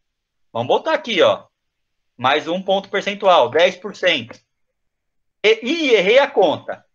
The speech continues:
Já comecei a errar. Certo? Já comecei a errar. Era pra variar quatro e quarenta e sete, variou quatro e trinta e quatro. Poxa vida.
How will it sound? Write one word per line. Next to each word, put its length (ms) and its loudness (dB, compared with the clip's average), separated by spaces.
Já 160 0
comecei 540 -2
a 40 -4
errar. 460 -2
Certo? 540 -2
Já 200 0
comecei 400 -4
a 40 -2
errar. 160 0
Era 100 0
pra 160 -2
variar 280 0
quatro 200 -4
e 20 -20
quarenta 280 -4
e 60 -8
sete, 320 -6
variou 580 -2
quatro 320 0
e 40 -16
trinta 260 -12
e 60 -6
quatro. 640 -2
Poxa 400 0
vida. 500 -10